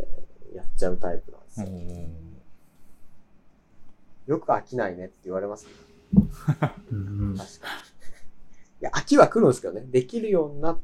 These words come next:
Speaker 1: ちゃうと、なんか飽きちゃうというか、ちょっと距離を、
Speaker 2: うん。
Speaker 1: 飽きるわけじゃないですけど、ちょっと距離取っちゃいますね。
Speaker 2: 一旦もういいやってなりますよね。
Speaker 1: 一旦もういいやになりますね。いや、そうなんですよね。で、今は、その、新しく海の釣りを最近始めたんで、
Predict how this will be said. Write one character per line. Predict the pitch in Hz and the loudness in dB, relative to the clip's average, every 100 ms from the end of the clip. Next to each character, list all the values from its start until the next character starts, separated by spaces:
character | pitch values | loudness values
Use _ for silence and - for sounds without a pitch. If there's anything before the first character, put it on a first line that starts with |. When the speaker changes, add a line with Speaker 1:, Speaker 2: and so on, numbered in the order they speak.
| - | 0
Speaker 1:
ち | 156 | 2
ゃ | 139 | 2
う | |
と、 | 131 170 135 - - - - - - - - | 2 4 4 0 -10 -10 -10 -20 -18 -18 -10
な | 123 | -8
ん | 110 | -4
か | 87 - - | -4 -4 4
飽 | - | 6
き | - | 8
ち | 123 | 6
ゃ | 95 | 4
う | |
と | 90 | -2
い | |
う | |
か、 | 101 | -4
ち | - | -4
ょ | |
っ | - | 2
と | |
距 | - 117 | 6 8
離 | - | 8
を、 | 104 | 4
Speaker 2:
う | |
ん。 | - - | -2 -6
Speaker 1:
飽 | - | -2
き | - 247 | 2 6
る | |
わ | 123 | 4
け | - | 2
じ | |
ゃ | 87 | -10
な | |
い | |
で | 87 | -12
す | |
け | - | -16
ど、 | - - | -14 -14
ち | - | -8
ょ | |
っ | - | -8
と | - | -6
距 | 104 | -6
離 | 92 | -6
取 | - - | -8 -14
っ | |
ち | - | -14
ゃ | - | -12
い | |
ま | - | -10
す | |
ね。 | 131 | -6
Speaker 2:
一 | - | 0
旦 | 156 160 | 0 0
も | 160 | 0
う | 101 | 0
い | 90 | 0
い | |
や | 85 | -2
っ | |
て | - | -4
な | 80 | -10
り | 80 | -10
ま | 87 | -12
す | 87 - | -14 -14
よ | 95 | -16
ね。 | 120 - - - | -14 2 4 4
Speaker 1:
一 | - - - | 0 -10 0
旦 | 165 165 | 2 4
も | 156 143 | 6 6
う | |
い | 110 | 6
い | 92 | 0
や | |
に | 78 | -4
な | 65 | -8
り | - | 4
ま | - | 12
す | - | 12
ね。 | - - - - - - - - - - - - - | 12 12 12 10 8 8 8 8 -2 -6 -6 -16 -16
い | |
や、 | - | -8
そ | - 139 131 | -2 2 2
う | 95 | 0
な | |
ん | 73 | -8
で | |
す | - - | -12 -14
よ | - | -16
ね。 | - - - - - - | -14 -14 -14 -16 -16 -6
で、 | 160 175 | 0 2
今 | 190 185 | 4 6
は、 | 123 80 - _ | 6 2 -8 _
そ | 101 | -14
の、 | 92 82 - 107 - | -12 -12 -16 -14 -4
新 | 113 113 | -2 -4
し | |
く | - | -2
海 | 123 123 | -2 -2
の | 95 | -6
釣 | - 92 | -8 -10
り | 85 | -10
を | |
最 | 87 90 87 | -8 -10 -10
近 | 87 | -14
始 | - 95 92 | -12 -12 -10
め | 92 | -12
た | 87 | -12
ん | 80 - | -14 -10
で、 | 113 98 | -6 -6